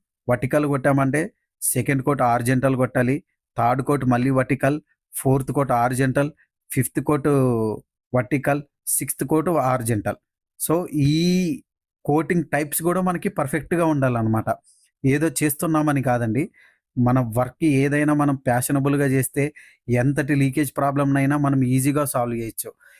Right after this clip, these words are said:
ఇక్కడ చూడండి, మనకు ఫస్ట్ కోట్ టోటల్గా అయిపోయింది. సార్ వాళ్ళకి ఇంక్లూడింగ్ మెట్-, అంటే, స్టెప్స్తో సహా మనం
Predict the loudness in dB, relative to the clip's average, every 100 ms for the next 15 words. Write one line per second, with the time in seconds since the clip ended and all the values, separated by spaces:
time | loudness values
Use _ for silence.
0 | _ -2 0 0 0 0 0 -2 -2 -4
1 | -6 -6 -6 -2 -2 0 0 0 0 0
2 | 0 -2 -6 -14 _ -4 -2 0 0 -2
3 | 0 0 2 2 2 0 2 2 2 0
4 | -6 _ -4 -2 0 -2 -4 -4 -6 -6
5 | -8 -4 -2 -2 -4 -4 -6 -12 _ _
6 | -2 0